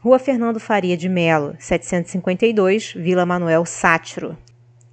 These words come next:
sessenta mil setecentos e treze, quatrocentos e oitenta, Fortaleza, C E, oitenta e cinco, três dois nove meia, um oito três três, oitenta e cinco, três dois nove meia, dois zero meia dois,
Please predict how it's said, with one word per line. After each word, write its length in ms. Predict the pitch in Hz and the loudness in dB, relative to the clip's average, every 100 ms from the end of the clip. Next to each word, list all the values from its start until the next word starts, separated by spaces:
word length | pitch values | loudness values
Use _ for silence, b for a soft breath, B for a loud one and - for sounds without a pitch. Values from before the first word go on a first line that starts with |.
| - | -8
sessenta 480 | - 214 185 175 | -4 -2 -2 0
mil 240 | 208 208 226 | 2 4 2
setecentos 480 | - 170 - 170 165 | 2 -2 -2 -2 -2
e 60 | |
treze, 540 | 185 175 170 165 175 190 b b _ - | -2 0 2 0 -4 -10 b b _ -2
quatrocentos 1300 | 180 180 - 190 190 - - 175 170 185 175 - - - | 0 0 -4 -8 -10 -18 -4 -2 -2 -4 -6 -10 -12 -2
e 60 | |
oitenta, 560 | 190 - 143 - - - _ | -2 0 -6 -8 -14 -18 _
Fortaleza, 600 | - 202 - 190 156 147 156 | -4 -4 0 0 0 -2 -2
C 140 | 214 | 2
E, 220 | 190 135 - - - | 2 2 -6 -20 -6
oitenta 380 | 196 196 180 | -4 -2 0
e 60 | 220 | -2
cinco, 440 | - 214 214 214 | -2 -6 -6 -6
três 400 | 233 - 170 160 | -10 -6 -4 -4
dois 220 | 151 160 156 | -4 -4 -4
nove 240 | 170 202 | -2 0
meia, 400 | 220 175 175 185 - _ | 0 0 0 -2 -8 _
um 160 | 220 202 | -4 -2
oito 200 | 165 165 | -2 -4
três 300 | - 170 - | -8 -8 -4
três, 340 | 175 147 - - | -4 -4 -8 -8
oitenta 400 | 190 175 160 208 | -6 -4 -4 -4
e 60 | |
cinco, 380 | 202 - 190 196 | -4 -6 -6 -6
três 280 | 214 240 208 | -2 0 2
dois 180 | 165 156 | 0 -2
nove 220 | 156 160 | -4 -4
meia, 340 | 165 160 156 | -2 -2 -2
dois 280 | 160 165 165 | -4 -2 -2
zero 260 | 147 143 143 | 0 -2 -2
meia 220 | 147 160 | -4 -4
dois, 420 | 160 151 - - | -4 -6 -8 -18